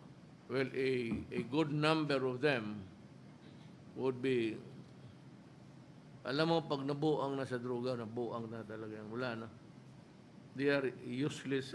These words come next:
idiots. Might as well kill them. They just sit in a corner. And they do not eat.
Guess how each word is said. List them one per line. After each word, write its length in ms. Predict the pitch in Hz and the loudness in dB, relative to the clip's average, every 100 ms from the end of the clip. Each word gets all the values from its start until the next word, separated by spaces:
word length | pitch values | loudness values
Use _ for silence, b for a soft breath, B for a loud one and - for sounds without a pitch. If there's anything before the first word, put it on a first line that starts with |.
| - | -4
idiots. 720 | 139 120 139 127 - - - - - - - - - - | -4 0 2 2 0 -12 -14 -16 -16 -16 -16 -18 -18 -8
Might 320 | 120 135 107 | 0 0 0
as 160 | 123 123 | -4 -2
well 160 | 131 120 - | 0 -2 0
kill 240 | 139 131 117 | 0 0 2
them. 160 | 135 123 | 0 0
They 160 | 117 | -2
just 160 | 120 123 | -6 -2
sit 240 | 147 147 | -2 -2
in 80 | 120 131 | -2 -2
a 60 | 131 | -2
corner. 480 | 147 139 127 123 107 104 - - - - - - - - - - - | 0 2 2 0 -2 -6 -12 -16 -18 -18 -18 -18 -18 -18 -18 -16 -10
And 160 | 107 | -4
they 160 | 123 143 | -2 2
do 160 | 139 | 4
not 320 | 147 147 147 - | 4 4 2 2
eat. 240 | 131 123 | 0 0